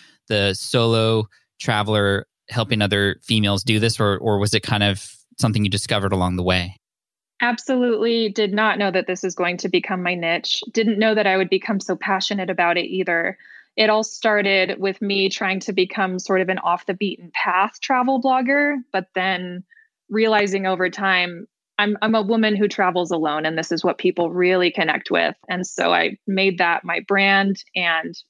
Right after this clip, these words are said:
Speaker 2: started to write a lot more specifically for women, come out with products and services for women around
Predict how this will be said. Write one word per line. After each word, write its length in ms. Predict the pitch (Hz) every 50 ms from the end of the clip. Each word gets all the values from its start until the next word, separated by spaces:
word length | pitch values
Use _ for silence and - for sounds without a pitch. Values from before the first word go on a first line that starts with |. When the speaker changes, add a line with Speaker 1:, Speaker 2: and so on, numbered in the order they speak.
| _ _ _ _ _ _ _ _ _ _ _
Speaker 2:
started 380 | - - 226 214 202 233 190
to 440 | - - 202 180 180 180 180 175 - -
write 220 | 185 208 190 190
a 40 | 185
lot 220 | 180 180 175 175 180
more 240 | 196 185 180 180
specifically 580 | 180 - - 214 202 - 202 196 175 - 185 175
for 340 | - - - 214 208 208 196
women, 440 | 190 185 180 180 175 170 170 175 -
come 140 | - 196 190
out 140 | 185 185 -
with 160 | 175 180 -
products 360 | - 202 175 175 175 - -
and 120 | 185 185 -
services 520 | - 190 185 185 180 - 190 185 170 - _ _ _ -
for 200 | 220 208 214 208
women 440 | 185 180 170 170 175 170 165 165 170
around 560 | - 180 175 180 180 180 175 170 170 170 165